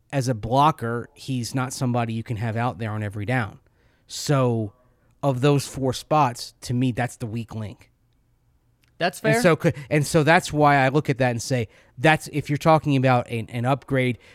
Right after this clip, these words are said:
Speaker 1: to really get this group into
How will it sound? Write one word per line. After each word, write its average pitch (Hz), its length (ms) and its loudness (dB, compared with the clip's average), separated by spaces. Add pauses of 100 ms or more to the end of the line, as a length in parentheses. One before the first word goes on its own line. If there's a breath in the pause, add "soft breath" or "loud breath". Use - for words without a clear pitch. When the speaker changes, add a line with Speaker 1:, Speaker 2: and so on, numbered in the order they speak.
(120)
Speaker 1:
to 127 180 -2
really 139 420 4
get 117 380 0
this - 440 -2 (580)
group 143 460 -2 (420)
into 131 760 2